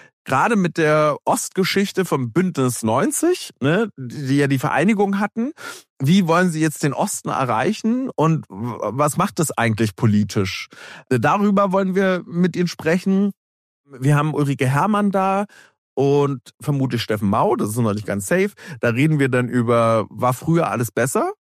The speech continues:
Oder was war früher eigentlich besser? Und dann so ein bisschen aus so einer wirtschaftlichen Sicht. Wir schauen uns das Wirtschaftswunder an, aber auch nochmal die Einheit.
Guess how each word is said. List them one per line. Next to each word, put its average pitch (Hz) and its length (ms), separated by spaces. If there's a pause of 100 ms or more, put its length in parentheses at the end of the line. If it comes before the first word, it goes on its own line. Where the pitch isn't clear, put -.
(160)
Oder 120 200
was 131 200
war - 100
früher 90 340
eigentlich 90 380
besser? 139 440
Und 127 100
dann 131 100
so 143 80
ein 139 60
bisschen 160 240
aus 131 140
so 131 80
einer 113 160
wirtschaftlichen 175 600
Sicht. 147 300 (220)
Wir 120 100
schauen 127 180
uns 120 100
das 131 180
Wirtschaftswunder 160 720
an, 139 160
aber 151 280
auch 156 140
nochmal 160 360 (360)
die 117 180
Einheit. 214 520